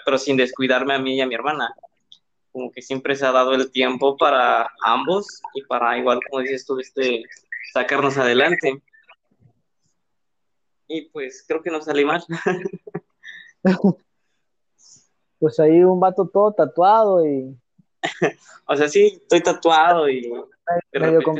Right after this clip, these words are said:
Speaker 1: me
Speaker 2: cara
Speaker 1: da
Speaker 2: de carcelero, pero buena gente. <laughs> Por ejemplo, yo les decía esto de, de lo del trabajo y que todavía tienen tiempo para sus hijos porque muchas, muchas veces,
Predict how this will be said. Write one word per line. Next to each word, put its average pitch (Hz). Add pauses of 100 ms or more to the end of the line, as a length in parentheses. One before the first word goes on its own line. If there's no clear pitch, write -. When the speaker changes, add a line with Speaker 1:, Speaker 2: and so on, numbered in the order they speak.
Speaker 1:
me 135
Speaker 2:
cara 123
Speaker 1:
da 196
Speaker 2:
de 165
carcelero, 180
pero 156
buena 170 (180)
gente. 156 (1000)
<laughs> 220 (2250)
Por 170
ejemplo, 156
yo 156
les 240
decía 202
esto 226
de, 135 (200)
de 147
lo 139
del 135
trabajo 160 (680)
y 147
que 147
todavía 147
tienen 190
tiempo 185
para 165
sus -
hijos 180
porque 147
muchas, 165
muchas 160
veces, 175